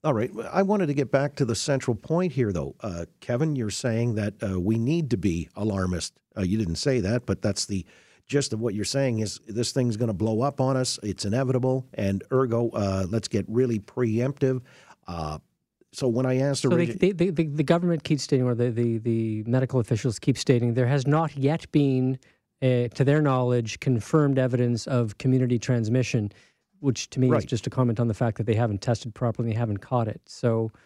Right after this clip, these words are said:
Speaker 1: Okay,
Speaker 2: uh,
Speaker 1: but if you're projecting in a
Speaker 2: I, I
Speaker 1: worst
Speaker 2: personally think yes, uh, as
Speaker 1: Right.
Speaker 2: painful as it is,
Speaker 1: Okay,
Speaker 2: I think
Speaker 1: so
Speaker 2: they
Speaker 1: let's
Speaker 2: should shut it down.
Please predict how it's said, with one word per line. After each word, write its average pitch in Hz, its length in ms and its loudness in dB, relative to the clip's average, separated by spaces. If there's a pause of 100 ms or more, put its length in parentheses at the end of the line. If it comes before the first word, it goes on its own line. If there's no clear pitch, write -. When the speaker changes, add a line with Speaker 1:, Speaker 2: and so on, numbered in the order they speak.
(160)
Speaker 1:
Okay, 196 180 2
Speaker 2:
uh, - 40 -2
Speaker 1:
but 143 140 2
if 185 160 0
you're 202 120 4
projecting 143 720 0
in 147 160 2
a 131 40 4
Speaker 2:
I, 127 80 4
I - 20 4
Speaker 1:
worst 151 220 2
Speaker 2:
personally 233 400 2
think 208 260 0
yes, 226 440 0
uh, 175 40 -8
as 180 220 -2
Speaker 1:
Right. 185 180 4
Speaker 2:
painful 226 280 0
as 165 60 4
it 165 100 0
is, 170 300 0 (140)
Speaker 1:
Okay, 143 260 4
Speaker 2:
I - 40 4
think 220 100 2
Speaker 1:
so 185 140 4
Speaker 2:
they 170 60 4
Speaker 1:
let's 185 100 2
Speaker 2:
should 180 100 -6
shut 170 160 2
it 143 80 -2
down. 104 260 -2